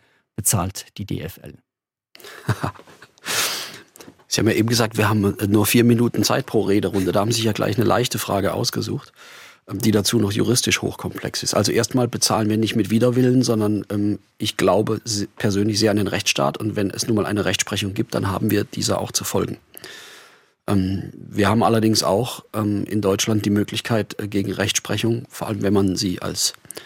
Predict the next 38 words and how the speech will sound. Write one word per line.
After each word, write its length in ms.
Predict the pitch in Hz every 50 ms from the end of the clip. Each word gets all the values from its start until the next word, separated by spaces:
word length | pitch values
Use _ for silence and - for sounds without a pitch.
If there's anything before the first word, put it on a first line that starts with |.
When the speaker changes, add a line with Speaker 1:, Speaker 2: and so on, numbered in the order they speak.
| - - - -
Speaker 2:
ähm, 140 | 95 95 95
nicht 240 | 95 104 104 98
sinnvoll 320 | - 110 113 127 - 95 90
empfindet, 360 | 85 95 - 98 101 - -
vorzugehen. 540 | - - 85 - - - - - 131 139 143
Diesen 260 | - 98 101 110 104
Schritt 240 | - - - 107 -
haben 120 | 104 104
wir 80 | 101 95
uns 140 | 98 - -
au-, 180 | - 98 95 - - -
haben 180 | - - -
wir 80 | 101 92
uns 120 | - -
auch 80 | - -
offen 240 | - - - - 107
gelassen. 340 | 117 110 110 - - 135 - - - - - - - - - - - - - - - _ _
Und 160 | - 110 104
das 100 | 113 -
Thema 220 | - - 110 123
der 120 | 123 123 113
Polizeikosten 880 | - - 120 113 107 - - 95 95 104 - - 120 - - - 113
ist 180 | 92 107 104 -
in 120 | - 113
der 100 | 117 110
Tat 280 | 110 - 110 92 92 -
ein 220 | 104 107 104 98 - _ _ _ _ _ _ _ -
sehr 220 | - 104 110 117
komplexes, 580 | - 143 123 113 - 101 95 - - - 113 -
sehr 180 | - 104 101 -
emotionales, 640 | 113 110 98 - - 110 104 95 85 87 110 131 -
das 160 | - 101 107
auch 80 | 101
mi-, 200 | 98 104 104 90 - _ _
ganz 220 | - - 110 -
viele 220 | - 117 120 113 98
Facetten 480 | - - 104 - 101 - - 104 98
hat. 160 | 92 - -